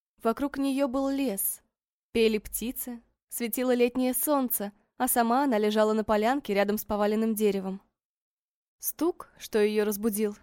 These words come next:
доносился с соседнего дерева. На нем сидел дятел и стучал клювом. Настенька не могла поверить глазам, ведь она была в картине,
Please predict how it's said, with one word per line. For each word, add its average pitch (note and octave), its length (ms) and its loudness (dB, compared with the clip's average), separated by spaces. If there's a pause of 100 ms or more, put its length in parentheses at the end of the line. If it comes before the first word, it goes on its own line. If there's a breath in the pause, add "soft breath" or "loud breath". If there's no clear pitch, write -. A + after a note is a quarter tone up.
(400)
доносился A3+ 600 0
с G3+ 60 -2
соседнего A3+ 480 0
дерева. A3 480 0 (580)
На F4 120 2
нем E4 200 4
сидел B3 380 2
дятел A3+ 400 -2
и - 140 -10
стучал G#3+ 400 -4
клювом. G#3+ 480 -2 (1200)
Настенька A#3+ 640 0
не A3+ 100 2
могла A3+ 320 2
поверить C#4+ 460 0
глазам, B3 560 0 (420)
ведь B3 240 0
она C4+ 220 4
была C4+ 180 4
в C#4 80 0
картине, C#4 640 0